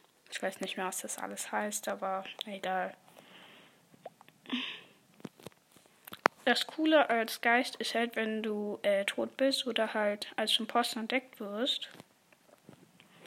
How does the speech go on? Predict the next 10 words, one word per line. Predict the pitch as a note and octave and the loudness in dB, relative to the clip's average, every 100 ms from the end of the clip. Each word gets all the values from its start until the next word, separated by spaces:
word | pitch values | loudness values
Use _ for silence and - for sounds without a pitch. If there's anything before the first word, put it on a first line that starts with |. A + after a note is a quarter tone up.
| - - | -20 -6
kannst | - A#3+ - | 0 4 4
du | - | 2
durch, | A#3 - - | 2 2 2
äh, | A3 A3 A3 | 2 2 2
Wände | A3+ B3+ B3+ | 6 8 8
fliegen | - G#3+ G#3+ G#3+ G#3 | 6 0 -2 -2 0
und | G#3+ | 0
sogar | A3 G#3+ | 4 4
ins | G#3 G#3 - | 4 2 2
Weltraum. | G#3+ A#3 - G#3+ G#3 G#3 | 2 0 -2 0 0 -2